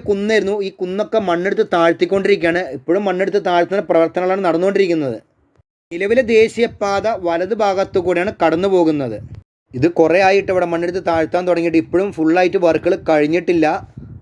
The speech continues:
അതുപോലെ തന്നെ ഇവിടെയൊക്കെ ചെറിയ പാറകളുണ്ടായിരുന്നു, അതൊക്കെ പൊട്ടിച്ച് മാറ്റാനുള്ള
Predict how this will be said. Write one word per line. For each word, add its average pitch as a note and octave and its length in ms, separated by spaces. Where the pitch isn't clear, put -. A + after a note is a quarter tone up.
അതുപോലെ D#3+ 220
തന്നെ G3 140
ഇവിടെയൊക്കെ G3 300
ചെറിയ F#3+ 160
പാറകളുണ്ടായിരുന്നു, E3+ 840
അതൊക്കെ E3+ 220
പൊട്ടിച്ച് F3 420
മാറ്റാനുള്ള F3 480